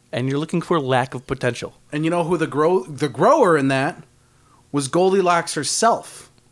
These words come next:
Speaker 2: Okay?
Speaker 1: Yes.
Speaker 2: You have to
Speaker 1: Thank you.
Speaker 2: grow
Speaker 1: Yes.
Speaker 2: into those markets, okay? The growth is not, you don't invest in Mama Bear's bed.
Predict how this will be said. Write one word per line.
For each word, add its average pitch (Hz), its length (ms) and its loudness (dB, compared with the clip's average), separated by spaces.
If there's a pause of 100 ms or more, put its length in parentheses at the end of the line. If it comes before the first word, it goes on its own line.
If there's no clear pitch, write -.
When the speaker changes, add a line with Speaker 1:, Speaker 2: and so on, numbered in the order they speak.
(120)
Speaker 2:
Okay? 160 440 -2
Speaker 1:
Yes. 113 260 -8
Speaker 2:
You 185 180 0
have 190 180 2
to 123 60 0
Speaker 1:
Thank 107 140 -4
you. 143 60 0
Speaker 2:
grow 135 340 -2
Speaker 1:
Yes. 127 120 -2
Speaker 2:
into 190 180 0
those 120 260 -6
markets, - 560 -14
okay? 135 380 -6 (300)
The 147 80 -4
growth 214 400 0
is 147 180 -2
not, 160 320 0
you 147 80 -4
don't 185 280 0
invest 170 460 -2
in 135 100 0
Mama 175 300 0
Bear's 123 300 -4
bed. 117 320 -6